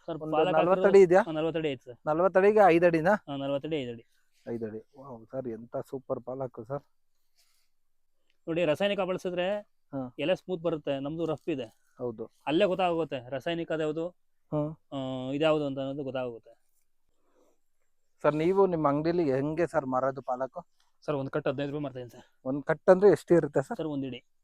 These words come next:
Speaker 2: ಒಂದ್ ಇಡಿ.
Speaker 1: ಹ್ಮ್.
Speaker 2: ಅಂದ್ರೆ ಇನ್ನೊಂದ್ ಸ್ವಲ್ಪ ಸೇರ್ಬೇಕು ಅದಕ್ಕೆ?
Speaker 1: ಹ್ಮ್.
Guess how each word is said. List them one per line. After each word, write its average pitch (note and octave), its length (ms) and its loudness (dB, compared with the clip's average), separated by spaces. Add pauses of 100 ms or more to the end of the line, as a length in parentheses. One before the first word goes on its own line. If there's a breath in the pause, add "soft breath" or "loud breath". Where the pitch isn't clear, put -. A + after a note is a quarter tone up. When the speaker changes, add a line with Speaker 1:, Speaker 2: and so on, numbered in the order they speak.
(140)
Speaker 2:
ಒಂದ್ C#3+ 220 4
ಇಡಿ. B2+ 140 4
Speaker 1:
ಹ್ಮ್. B2+ 360 -10 (420)
Speaker 2:
ಅಂದ್ರೆ D#3 140 0
ಇನ್ನೊಂದ್ D3+ 240 2
ಸ್ವಲ್ಪ C#3+ 200 0
ಸೇರ್ಬೇಕು B2+ 440 2
ಅದಕ್ಕೆ? B2 240 -2
Speaker 1:
ಹ್ಮ್. C3+ 400 -6